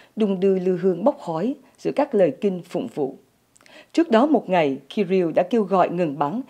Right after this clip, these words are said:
trong ba mươi sáu giờ ở Ukraine. Tổng thống Vladimir Putin đã đồng ý, nhưng các quan chức Ukraine cáo buộc đó chỉ là nỗ lực cho phép các lực lượng Nga tập hợp lại. Ông nói,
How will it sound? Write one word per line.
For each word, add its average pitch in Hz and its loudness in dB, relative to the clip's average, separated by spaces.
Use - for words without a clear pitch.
trong 196 4
ba 180 2
mươi 175 -2
sáu 190 -2
giờ 185 2
ở - -2
Ukraine. 196 -2
Tổng 175 2
thống 180 -2
Vladimir 175 0
Putin 180 -2
đã 196 4
đồng 214 2
ý, 208 0
nhưng 185 -2
các 277 0
quan 196 0
chức 339 0
Ukraine 208 0
cáo 233 2
buộc 208 2
đó 190 2
chỉ 202 -6
là 202 2
nỗ 147 -2
lực 214 -2
cho 175 2
phép 269 -2
các 320 -4
lực 185 -4
lượng 165 -4
Nga 147 -4
tập 147 -8
hợp 143 -6
lại. 139 -6
Ông 175 2
nói, 170 -2